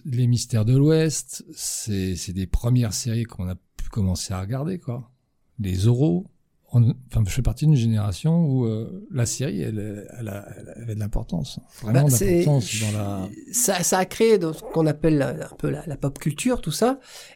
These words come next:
Speaker 2: Et c'est vrai que, on en parlait tout à l'heure, c'est la B O de notre vie. Ce sont un peu les images et nos héros qui nous ont, euh,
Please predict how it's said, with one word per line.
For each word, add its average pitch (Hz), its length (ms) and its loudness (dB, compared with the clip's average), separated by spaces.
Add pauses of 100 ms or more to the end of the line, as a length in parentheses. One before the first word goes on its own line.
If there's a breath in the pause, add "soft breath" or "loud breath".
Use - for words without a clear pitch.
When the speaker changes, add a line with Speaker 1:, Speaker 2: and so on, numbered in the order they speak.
Speaker 2:
Et 151 220 4
c'est - 180 2
vrai 240 240 6
que, 147 460 6 (300 soft breath)
on 151 100 2
en 139 80 0
parlait 147 220 0
tout 180 100 -6
à 202 40 2
l'heure, 226 120 -6
c'est - 160 -4
la 127 100 0
B 127 120 2
O 143 200 8
de 147 80 0
notre 202 200 6
vie. 214 180 2 (220 loud breath)
Ce - 120 -18
sont 165 160 -2
un 156 60 2
peu 147 140 -4
les 147 200 0
images 185 420 6
et 170 180 0
nos 151 180 6
héros 190 400 6 (240 loud breath)
qui 165 120 -2
nous 160 200 6
ont, 160 300 6
euh, 139 420 4